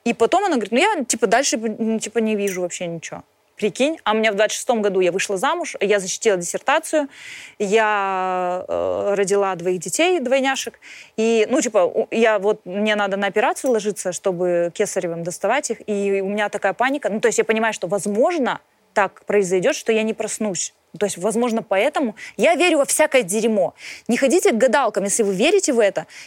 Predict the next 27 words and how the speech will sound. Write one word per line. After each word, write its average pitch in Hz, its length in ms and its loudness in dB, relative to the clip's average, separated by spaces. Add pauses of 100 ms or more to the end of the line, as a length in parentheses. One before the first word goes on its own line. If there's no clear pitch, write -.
или 240 180 4
верьте 285 420 0
в, - 60 -10
в, - 160 -8
только 294 260 2
в - 200 -6
хорошее. 254 800 0
В - 200 -12
плохое 330 480 2
не 226 160 0
надо 254 280 0
верить, 214 340 0
потому 196 180 -4
что 233 160 -2
вот 214 140 -4
видите, 339 280 2
что - 160 -10
со - 80 -6
мной 202 180 -2
происходит 170 460 -4
сейчас? - 240 -14 (520)
И - 60 -6
у - 20 -2
меня 254 240 2
из 269 100 -4
этого 285 220 -2
паника. 175 560 -6